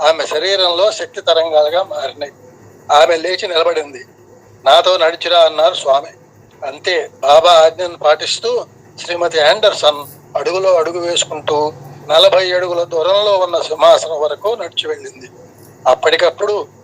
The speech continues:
ఆమె కాళ్లకు ఎముకలు, కండరాలు ఏర్పడ్డాయి. రక్త ప్రసారం జరగసాగింది.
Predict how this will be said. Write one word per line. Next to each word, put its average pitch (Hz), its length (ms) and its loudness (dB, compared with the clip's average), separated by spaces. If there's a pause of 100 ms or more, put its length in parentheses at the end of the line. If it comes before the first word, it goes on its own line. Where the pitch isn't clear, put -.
(200)
ఆమె 139 160 0
కాళ్లకు 196 560 2
ఎముకలు, 175 580 -6
కండరాలు 156 520 0
ఏర్పడ్డాయి. 147 580 0 (760)
రక్త 143 300 2
ప్రసారం 165 600 2
జరగసాగింది. 143 760 -2